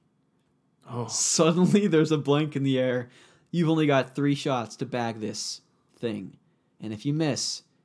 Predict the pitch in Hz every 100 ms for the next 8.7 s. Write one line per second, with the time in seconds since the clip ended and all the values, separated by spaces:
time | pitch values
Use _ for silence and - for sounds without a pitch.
0 | _ - 104 113 120 127 123 120 101 87
1 | - - - - _ _ _ _ _ _
2 | _ 123 113 110 - 143 170 - 175 175
3 | - 120 117 113 - _ - 117 113 131
4 | 120 120 127 101 - 113 113 110 - -
5 | 120 107 95 - _ - 113 107 - -
6 | 202 214 - - 98 92 92 - - _
7 | _ _ _ - 127 113 104 95 - 113
8 | - 104 95 - 123 101 85